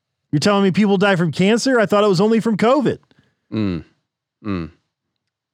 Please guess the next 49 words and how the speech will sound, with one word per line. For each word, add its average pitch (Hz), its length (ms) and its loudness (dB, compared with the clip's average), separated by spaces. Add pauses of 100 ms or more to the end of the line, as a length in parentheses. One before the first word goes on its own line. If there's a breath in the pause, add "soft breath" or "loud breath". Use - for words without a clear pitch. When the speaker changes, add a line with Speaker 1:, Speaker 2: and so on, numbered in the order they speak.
(100)
Speaker 1:
It 139 80 0
may 170 160 2
take 180 260 -2
years 180 360 -2
for 156 100 -2
the 143 80 0
consequences 156 800 -2
to - 80 0
become 117 340 0
clear. 147 400 0
The 131 120 0
collateral 170 540 0
damage 143 580 -2
of 101 100 -2
a 104 60 -2
pandemic 120 560 0
that 104 100 -2
has 101 100 -4
killed 113 240 -2
more 107 180 2
than 101 120 0
nine 104 160 0
hundred 117 200 0
thousand 110 300 0
Americans 95 500 -2
could 98 240 -6
grow 107 480 0
even 127 440 -2
more. 113 440 -2 (840)
We 113 160 -2
could 117 220 -2
be 110 100 0
years 135 540 2
into 139 240 0
this 131 180 0
before 107 300 -2
we 101 120 0
know 107 200 0
there's 113 220 0
a 95 60 -4
problem, 104 380 0
and 92 120 -2
we've 87 140 -4
already 92 240 -2
lost 85 340 -4
a 87 40 -8
lot 76 180 -8
of 76 60 -14
people. - 360 -16